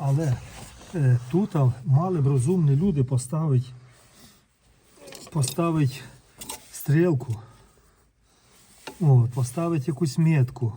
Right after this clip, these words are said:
початок, кінець. Відкрито, закрито.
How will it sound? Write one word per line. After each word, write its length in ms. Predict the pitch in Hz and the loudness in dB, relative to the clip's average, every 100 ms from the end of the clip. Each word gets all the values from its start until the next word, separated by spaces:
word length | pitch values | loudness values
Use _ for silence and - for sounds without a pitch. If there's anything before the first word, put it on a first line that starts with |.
| - | 0
початок, 640 | 135 123 170 151 127 131 - | 0 2 0 0 -2 -4 -4
кінець. 500 | - 151 143 127 - - - _ _ _ - - - _ _ _ _ - - - - - - - - - | 2 4 6 4 0 -8 -18 _ _ _ -20 -20 -20 _ _ _ _ -20 -20 -20 -20 -20 -20 -20 -20 -8
Відкрито, 600 | 160 139 - 170 170 135 135 | -2 -2 2 4 4 2 0
закрито. 680 | 151 131 165 165 123 120 | 0 -2 0 0 0 -4